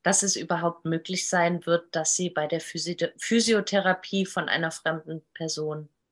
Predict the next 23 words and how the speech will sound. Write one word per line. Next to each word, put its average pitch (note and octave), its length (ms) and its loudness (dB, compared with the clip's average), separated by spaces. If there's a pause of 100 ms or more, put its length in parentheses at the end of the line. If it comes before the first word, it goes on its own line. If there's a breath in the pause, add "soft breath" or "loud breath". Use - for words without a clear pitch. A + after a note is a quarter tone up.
angefasst D3+ 800 -10
wird. - 320 -10 (1200)
So, E3+ 260 2
und E3+ 140 0
da F3+ 100 4
hab, G3 200 2
das G3 220 2
war G#3 300 8 (200 loud breath)
so G3+ 220 2
meine F#3 320 6
großen F#3 500 -2
Ziele. B3+ 440 4
Im F#3+ 160 2
Kurs A3 360 2
sollten G3 400 6
wir F3 140 -2
uns F#3 240 -4
ja F3 160 0
Ziele F#3 360 0
setzen, A3+ 520 2
auf F#3+ 240 -2
die F#3 260 -2
wir F3 380 4